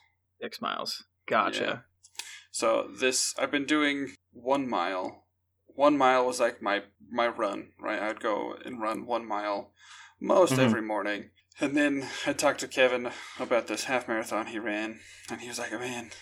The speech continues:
Speaker 2: I wasn't ready." So I was like, "Okay, I gotta kick it in gear and start training harder." And so I ran two miles
Speaker 1: <laughs>
Speaker 2: yesterday morning, and I still can't walk right.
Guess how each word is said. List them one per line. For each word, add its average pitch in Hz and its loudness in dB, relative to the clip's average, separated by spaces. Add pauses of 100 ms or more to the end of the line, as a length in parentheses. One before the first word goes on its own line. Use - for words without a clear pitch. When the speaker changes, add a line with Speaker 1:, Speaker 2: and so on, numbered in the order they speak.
(200)
Speaker 2:
I 117 -8
wasn't 127 -4
ready." 120 -2
So - -4
I 113 0
was 113 -4
like, 110 -4 (1300)
"Okay, 139 4 (500)
I 135 0
gotta 127 4
kick 131 -6
it 127 -4
in 123 -6
gear 131 0 (400)
and 131 -6
start 123 2
training 123 -2
harder." 101 -4 (280)
And 117 -12
so 120 2
I 120 4
ran 117 -2 (200)
two 160 4
miles 135 0 (100)
Speaker 1:
<laughs> - -20
Speaker 2:
yesterday 135 4
morning, 127 -2 (180)
and 135 2
I 139 6
still - 2
can't 131 0
walk 120 4
right. - -4